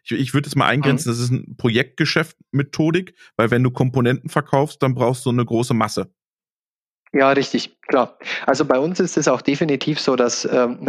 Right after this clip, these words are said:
Speaker 2: bei uns ja kein Projekt unter zwanzig, dreißigtausend Euro irgendwo rentabel sein kann. Also wenn wir sowas machen, dann sozusagen nur mit der Perspektive auf mehr und ein Nachfolgeprojekt.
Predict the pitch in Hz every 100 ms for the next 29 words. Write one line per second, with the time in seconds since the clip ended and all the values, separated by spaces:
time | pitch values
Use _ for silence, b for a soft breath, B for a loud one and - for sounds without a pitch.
0 | - 127 143 147 120 120 127 143 - 123
1 | 123 160 - 143 139 131 123 117 B B
2 | B B - - 135 131 - 123 127 131
3 | - 123 127 123 123 135 139 135 123 120
4 | 117 117 123 139 - 110 104 120 - 131
5 | 127 135 165 139 135 123 131 135 127 117
6 | - 127 123 123 135 160 143 - 120 131
7 | - - - 156 143 127 117 120 127 139
8 | 170 131 131 123 143 - 120 110 - 113
9 | 127 -